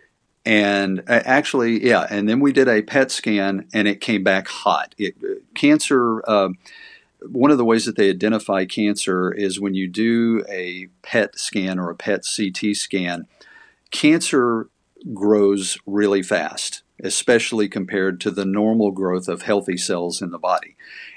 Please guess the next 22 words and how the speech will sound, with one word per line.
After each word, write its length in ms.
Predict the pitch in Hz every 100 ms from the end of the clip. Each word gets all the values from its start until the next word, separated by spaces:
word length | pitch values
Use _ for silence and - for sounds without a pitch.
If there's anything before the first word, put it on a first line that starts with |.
| -
And 220 | 117 107
so 520 | - 117 104 104 101 -
when 360 | 107 101 104
you 360 | 98 95 101 98
feed 540 | - - 143 165 -
cancer 800 | - 117 113 101 - 92 90 92 - _ _ _
a 100 | 104
lot 340 | 92 92 110
of 140 | 131 117
sugar 640 | - - 110 87 73 90 - _ _ _ _ _
that 180 | - 92
happens 400 | 90 117 120 110
to 80 | -
be 120 | 104
laced 340 | 98 101 107 -
with 160 | 104
a 60 | 92
little 240 | 92 113
bit 160 | 107 104
of 100 | 95
radioactive 680 | 98 95 95 90 87 - 82
material, 640 | 85 131 120 92 90 98